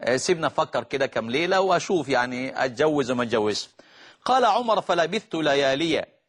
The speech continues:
ثم لقيني"، يعني عثمان، فقال:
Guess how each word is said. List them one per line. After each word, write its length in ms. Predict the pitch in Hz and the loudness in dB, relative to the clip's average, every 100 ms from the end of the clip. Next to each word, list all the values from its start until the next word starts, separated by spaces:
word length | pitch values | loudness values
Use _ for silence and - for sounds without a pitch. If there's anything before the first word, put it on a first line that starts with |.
| - | -8
ثم 260 | 294 277 226 | -4 0 0
لقيني"، 680 | 175 - 151 180 175 160 | 0 -2 -2 -2 -2 -4
يعني 200 | 143 139 | -4 -2
عثمان، 440 | 127 135 147 175 160 | -4 -4 -2 -2 0
فقال: 560 | 160 - 190 160 165 | -2 2 2 2 -2